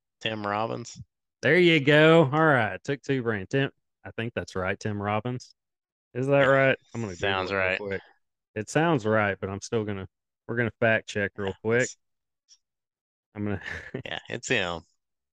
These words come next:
Speaker 2: So it is him? Or are you
Speaker 1: Yeah,
Speaker 2: just
Speaker 1: I'm
Speaker 2: certain?
Speaker 1: ninety-nine percent sure.
Speaker 2: All right, we'll double check. Yep, Tim Robbins, that's it.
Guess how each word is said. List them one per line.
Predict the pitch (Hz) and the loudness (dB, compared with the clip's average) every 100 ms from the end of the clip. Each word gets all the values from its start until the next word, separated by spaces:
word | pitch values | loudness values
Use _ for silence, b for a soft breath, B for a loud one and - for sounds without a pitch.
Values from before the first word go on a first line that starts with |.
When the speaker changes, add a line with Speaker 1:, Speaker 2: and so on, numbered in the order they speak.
| _ _ _ _ _ _ _ | _ _ _ _ _ _ _
Speaker 2:
So | 98 | -6
it | 95 | -2
is | 110 107 | -2 0
him? | 143 147 151 - _ _ _ _ _ _ _ _ _ _ _ _ _ _ - | 0 0 -2 -6 _ _ _ _ _ _ _ _ _ _ _ _ _ _ -6
Or | |
are | 107 | -4
you | 107 | -2
Speaker 1:
Yeah, | 101 | 0
Speaker 2:
just | 87 | 0
Speaker 1:
I'm | 90 | -2
Speaker 2:
certain? | 95 95 104 | -4 -6 -4
Speaker 1:
ninety-nine | 120 127 120 117 110 | -2 -2 -2 -2 -2
percent | 101 - 95 90 | -4 -6 -6 -8
sure. | 80 73 - _ _ _ _ _ - | -12 -14 -16 _ _ _ _ _ -20
Speaker 2:
All | 92 | -16
right, | 90 85 - | -16 -16 -16
we'll | 98 | -16
double | 101 101 92 | -6 -6 -6
check. | - 87 82 - - | -10 -8 -8 -10 -2
Yep, | 160 - - | 0 0 -2
Tim | 160 175 | 0 4
Robbins, | 135 127 123 113 | 4 4 0 0
that's | 135 - | -2 -2
it. | 110 104 | -4 -4